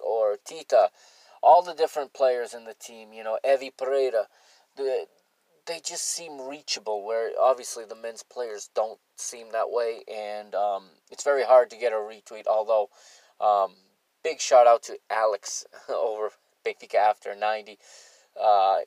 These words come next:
got a retweet for his daughter's birthday earlier this week, by the way. Happy birthday, Layla. All right, happy birthday from the mister. Um,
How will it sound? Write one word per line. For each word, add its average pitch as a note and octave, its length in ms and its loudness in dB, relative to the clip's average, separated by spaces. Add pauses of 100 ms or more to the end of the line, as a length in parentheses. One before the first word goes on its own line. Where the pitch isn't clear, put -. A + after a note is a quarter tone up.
(140)
got C3+ 220 8
a C3 40 4
retweet B2+ 580 -2
for A2+ 160 -4
his G2 140 -8
daughter's A#2 440 2
birthday A2+ 640 -2
earlier A2+ 380 -4
this G#2+ 180 -12
week, A2+ 160 -18
by G#2 100 4
the G2+ 120 -4
way. G#2+ 120 2
Happy A2 340 0
birthday, A2 380 -2
Layla. G#2+ 360 0 (200)
All G#2 120 -2
right, G#2+ 180 -2
happy G#2+ 240 0
birthday G#2 380 -8
from G#2+ 220 -12
the G#2 80 -16
mister. A2+ 420 -8 (440)
Um, F#2+ 280 -2